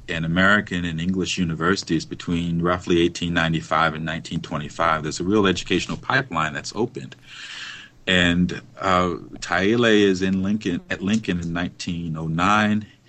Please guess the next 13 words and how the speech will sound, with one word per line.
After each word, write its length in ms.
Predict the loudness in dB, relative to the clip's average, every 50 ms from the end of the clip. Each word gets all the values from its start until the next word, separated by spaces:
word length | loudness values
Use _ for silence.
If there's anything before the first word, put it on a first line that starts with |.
| -20 -20 -20 _ _ _
He 160 | -6 -6 -4
gets 260 | -2 -4 -4 -4 -6
two 240 | -10 -2 0 0 2
degrees 480 | 2 2 4 6 6 8 6 6 4 2
from 220 | -4 -4 -4 -2
Lincoln, 440 | -2 -2 -2 -2 -2 -2 -2 -4 -6 -8 -14 -20 -20 _ -8
uh, 340 | -6 -4 -2 -2 -4 -4 -6 -10 -16 -20 -20 _ -20 -20 -20 -20 -18
uh, 80 | -16 -16 -16 -16 -14 -14 -14 -10
two 340 | -4 4 6 8 8 8 6
Bachelor 540 | 2 0 0 2 2 2 2 -2 -4 -2 -2
of 100 | -2 0
Arts 240 | 0 -2 -2 -4 -8
degrees, 580 | -10 -8 -4 -2 -2 0 -2 -4 -6 -10 -14